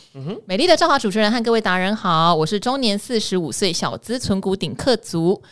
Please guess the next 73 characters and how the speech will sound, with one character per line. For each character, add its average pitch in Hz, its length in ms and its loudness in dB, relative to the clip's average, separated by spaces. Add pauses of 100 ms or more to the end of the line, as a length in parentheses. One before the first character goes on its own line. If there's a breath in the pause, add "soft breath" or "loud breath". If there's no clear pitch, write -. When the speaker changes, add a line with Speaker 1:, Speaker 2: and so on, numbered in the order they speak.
(280 soft breath)
Speaker 2:
进 330 140 -2
入 339 40 2
股 208 140 0
市 277 140 -2
的 247 100 2
时 202 100 -4
间 208 200 -2
不 220 100 -2
长， 156 580 -4
现 214 160 -2
在 208 80 2
想 196 160 -2
要 165 100 2
累 160 140 -2
积 165 220 -8
退 220 240 4
休 208 260 2
金 226 320 2
哦， 196 120 4
不 214 120 0
想 170 240 -2
当 170 220 -2
下 180 220 0
流 151 240 -4
老 135 260 -4
人。 151 600 -2
<laughs> 554 60 -6 (460 loud breath)
对 247 200 2
啦， 185 220 4
我 170 60 -2
们 180 160 0
都 247 120 2
希 269 160 0
望 247 140 4
大 233 140 4
家 220 300 4
死， 220 200 -4
死 - 180 -6
薪 226 180 0
水 175 160 -2
真 190 100 -4
的 190 80 0
不 165 300 -6
容 160 240 -4
易 175 80 -4
致 165 260 -8
富， 151 360 -10
能 165 120 -4
够 220 120 2
有 190 100 0
点 165 160 -4
投 151 180 -4
资 170 260 -8
的 156 140 -2
获 190 240 2
利， 180 160 0
退 - 160 4
休 190 160 -2
比 160 80 -10
较 156 140 -2
安 143 260 -6
心。 135 440 -8
Speaker 1:
那 107 120 -8
是。 110 240 -10 (200 soft breath)
Speaker 2:
嗯， 190 240 -6
不 269 100 -2
求 185 320 4
短 165 160 -2
线 214 120 -2
获 220 140 2
利， 214 160 2
求 175 220 -2
稳 156 220 -4